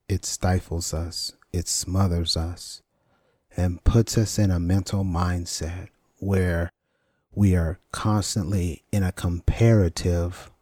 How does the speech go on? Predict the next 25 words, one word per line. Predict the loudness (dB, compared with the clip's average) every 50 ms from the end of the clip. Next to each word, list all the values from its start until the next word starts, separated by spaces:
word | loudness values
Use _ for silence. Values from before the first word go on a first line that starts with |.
| _ _ -2
mindset. | 0 2 2 2 0 -2 -4 -6 -6 -8 -8 -10 -10 -14 -18 -20 _ _ _ _ _ _ _ _
And | -2 0 2
we | 2 2
know | 2 2 2 2 0
that | 0 0 -2 -2 -2 -4
a | -6
comparative | -8 -8 -8 -8 -8 -8 -4 -2 -2 0 0 -2 -2 -4 -6 -6 -6
mindset | -4 -2 0 2 2 2 0 -4 -6 -6 -6 -6 -6 -6 -8 -10 -14 -18 _ _ _ _ _ _ _ _
does | 0 0 0 0 -2 -6
not | -6 -2 0 2 2 4 4 4 4 4 2 -2 -4 _
allow | -4 -4 -2 -2 0 -2 0 -2 -2 -4
us | -4 -4 -4 -6 -8 -10 -12 _ _ _
to | -8 -8 -4
be | -2 -2 -2 -2
in | -2 -4 -6
a | -8 -10 -10 -10
positive | -8 -4 -2 0 0 0 -2 -4 -8 -12 -12 -12 -10 -12 -12 -10 -6
mental | -4 -4 -4 -4 -4 -6 -6 -6
mindset, | -4 -4 -6 -6 -6 -8 -8 -6 -6 -6 -6 -8 -12 -18 -20 _ _ _ _ _ _ _ _ _ _ _
because | -8 -8 -4 -2 0 0 0 0 -2 -4 -6 -10 -14 _ _ _ _ _ _ -4
the | -4 -4 -4
whole | -2 0 2 2 2 2
comparative | 0 -2 -2 -2 -2 0 2 2 2 2 2 2 0 -2 -2 -2 -2
model | 0 2 4 6 6 6 6 6 6 4 2 0 _ _ _ _ _ _ _ _ _ _ _
says | -12 -6 0 2 4 4 4 4 2 2 -2 -4 -10